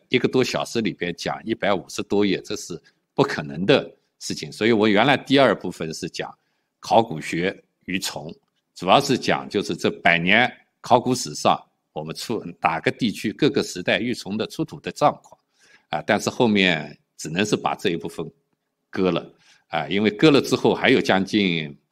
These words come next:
一百页不到一点，所以时间上还是比较紧张。所以接下来我就直接谈那个第二部分，虫的新认知。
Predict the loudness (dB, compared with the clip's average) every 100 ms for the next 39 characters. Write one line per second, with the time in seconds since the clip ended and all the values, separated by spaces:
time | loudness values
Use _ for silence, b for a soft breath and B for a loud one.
0 | _ -4 2 4 6 4 2 4 6 4
1 | -2 -12 -4 -4 -4 0 2 4 2 2
2 | -2 -2 -4 -6 -6 -8 -16 -18 -20 _
3 | _ _ -8 -4 -4 -6 -16 -6 0 2
4 | 4 2 0 -2 -2 -4 0 2 4 2
5 | -2 0 -2 -2 -10 _ _ _ 6 6
6 | 6 2 -8 -10 -14 _ _ _ -6 0
7 | 4 4 2 -4 0 4 2 0 -4 -6
8 | -6